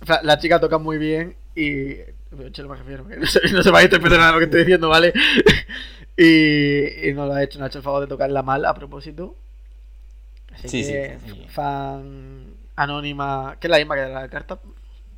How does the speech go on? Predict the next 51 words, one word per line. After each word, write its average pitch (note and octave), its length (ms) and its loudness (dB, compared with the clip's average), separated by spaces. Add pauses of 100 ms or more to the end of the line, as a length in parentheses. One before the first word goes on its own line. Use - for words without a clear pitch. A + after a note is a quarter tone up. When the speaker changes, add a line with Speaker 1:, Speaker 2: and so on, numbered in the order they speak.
(260)
Speaker 2:
Fan B2 240 -2
Speaker 1:
Eh. A#2+ 80 -10
Speaker 2:
anónima, A2+ 440 -6
no A2 140 -8
tan A2 160 -4
anónima, G#2 480 -8
porque G2 460 -16 (220)
Speaker 1:
A E3+ 120 8
ver, F#3+ 80 6
no, G3+ 100 0
yo A3+ 120 6
realmente A#3+ 380 2
ya A3+ 40 4
no G3+ 80 -2
la F3+ 80 2
llamo D#3+ 140 0
fan D3+ 160 -4
anónima, C#3+ 260 -8
yo D3 80 -4
le E3+ 80 2
he - 40 2
dicho F3+ 220 -8
que D3+ 160 -4
se D#3 100 -10
ha - 20 -14
convertido D#3+ 320 -8
en E3+ 60 -14
nuestra D3 260 -12
Fiona, D3+ 400 -10
mi C#3+ 120 -12
obra D3 280 -6
de C3+ 60 -8
honor. B2+ 180 -16 (880)
Speaker 2:
Ah, G#2 180 -8
perfecto. - 440 -20 (580)
Speaker 1:
Que D#3+ 80 -10
es - 40 -12
como E3 140 -4
el C#3 80 -6
título E3 360 -2
más, D#3+ 260 0 (160)
más D#3 340 0
alto D#3+ 280 0
al D#3+ 40 -4
que D#3 80 -12
puedes C#3 220 -10
llegar. B2+ 280 -10
Entonces, B2 380 -8
si D#3 100 -4
queréis D3+ 320 -2
llegar, E3 580 2